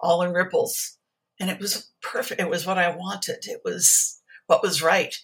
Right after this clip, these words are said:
And so then we had to do that forty <laughs> or fifty more times 'cause, you know, there it is. So the next day, my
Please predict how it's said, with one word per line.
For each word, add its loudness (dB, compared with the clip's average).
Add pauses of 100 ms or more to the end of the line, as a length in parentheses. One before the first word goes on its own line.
(320)
And -2
so 4
then 4
we 0
had 0
to -6
do -6
that 4
forty 0
<laughs> 2
or 8
fifty 6
more 6
times 6
'cause, -6
you 2
know, -2 (440)
there 2
it 4
is. 2 (340)
So 6
the 2
next 0
day, 8
my -8